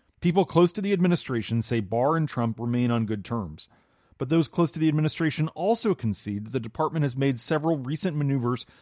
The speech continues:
putting it at odds with the White House at a particularly precarious time for the president.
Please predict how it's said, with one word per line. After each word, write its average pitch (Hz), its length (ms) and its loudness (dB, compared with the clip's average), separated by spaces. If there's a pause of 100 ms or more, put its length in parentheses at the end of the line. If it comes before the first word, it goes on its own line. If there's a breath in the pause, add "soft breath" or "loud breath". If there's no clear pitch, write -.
(160 soft breath)
putting 160 240 4
it 160 260 0
at 139 140 2
odds 127 400 4
with 123 80 0
the 120 80 -4
White 117 240 2
House 110 220 0
at 127 80 -4
a 120 60 2
particularly 139 580 -4
precarious 131 640 -4
time 123 360 -2
for 127 100 -12
the 127 60 -2
president. 123 460 0